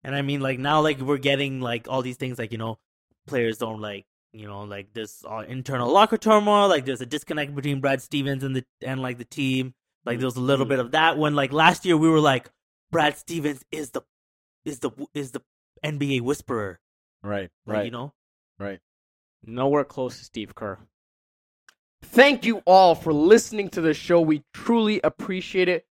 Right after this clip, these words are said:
Speaker 3: We hope you enjoyed listening as much as we enjoyed making it.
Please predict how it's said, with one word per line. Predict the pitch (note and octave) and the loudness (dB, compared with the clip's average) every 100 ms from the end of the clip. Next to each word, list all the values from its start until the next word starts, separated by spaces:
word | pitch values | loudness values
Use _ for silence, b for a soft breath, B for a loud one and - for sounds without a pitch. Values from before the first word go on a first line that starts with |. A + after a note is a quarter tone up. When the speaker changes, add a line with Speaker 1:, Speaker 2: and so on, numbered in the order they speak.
| - | -4
Speaker 3:
We | C#3+ | 2
hope | F3 F3+ | 2 6
you | F3 | 6
enjoyed | D#3+ C#3 D3+ D3 C3 | 6 8 10 10 8
listening | D3+ E3+ F3+ E3 | 2 2 -2 -4
as | C3 B2+ | -4 -4
much | D3 D3+ | -4 -4
as | C3+ | -6
we | B2 D3 D#3+ | 0 4 4
enjoyed | C#3 C3 C#3 C#3 - _ - | 4 4 4 2 -4 _ -8
making | B2 D3 G3 G3 F#3+ | 2 6 6 6 -2
it. | F#3+ | -2